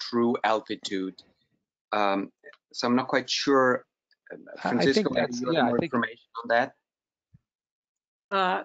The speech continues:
Speaker 3: could you repeat the question? I don't think I understood it as well.
Speaker 2: Uh, asking if you have, if you'll have the ability to not only see,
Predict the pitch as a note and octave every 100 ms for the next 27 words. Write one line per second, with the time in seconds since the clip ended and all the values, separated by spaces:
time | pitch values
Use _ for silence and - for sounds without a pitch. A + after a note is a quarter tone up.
0 | - - G3+ C4+ C4+ A3 - F3 F3 F#3+
1 | F#3 G3 G3 F3 E3 D3+ - D#3+ D3+ D3
2 | D#3+ D#3 D#3 - _ _ _ _ - -
3 | - G3 D#3 D#3+ - E3 D3 B2+ - -
4 | C3+ A#2+ A2 A2+ G#2 B2 A2+ - G#2+ G#2+
5 | A2+ G#2+ G#2 G#2 - - G2+ F#2+